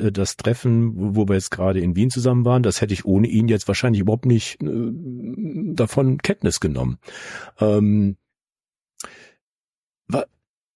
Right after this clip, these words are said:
gehen wir mal drauf, äh, ihr habt vorhin dieses, ähm, die Zoom-Meetings erwähnt. Kann, kann, wer mag dazu was sagen? Äh, einmal im Monat, immer der erste Sonntag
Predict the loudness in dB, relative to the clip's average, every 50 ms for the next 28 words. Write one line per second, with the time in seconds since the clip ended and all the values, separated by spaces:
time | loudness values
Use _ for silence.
0 | _ _ _ _ _ _ _ _ _ _ _ _ -4 0 2 4 4 4 4 4
1 | 4 4 2 2 0 -2 -2 -2 -6 -16 -16 -14 -14 -14 -8 -4 -2 0 0 0
2 | 0 0 0 -2 -2 -2 0 2 2 4 2 2 0 0 0 0 0 0 0 -2
3 | -4 -6 -4 -2 -2 -2 0 0 0 -2 -2 -2 -2 0 2 2 4 4 4 4
4 | 2 2 0 -2 -2 -2 -2 -4 -6 -4 -4 -4 -2 -2 -2 -4 -4 -4 -8 -12
5 | -12 -12 -14 _ _ _ _ _ _ _ _ -14 -12 -8 -4 -2 -2 0 0 0
6 | 0 -2 -2 0 0 0 2 2 2 0 0 -2 -4 -4 -2 -2 0 0 0 0
7 | 2 2 2 2 2 2 2 2 2 0 -2 -2 -2 -2 -2 -2 -2 -2 -2 -2
8 | 0 0 2 2 2 2 2 2 0 0 0 0 0 2 2 2 2 0 0 -2
9 | -2 -2 -2 0 2 0 0 0 0 0 0 0 -2 -6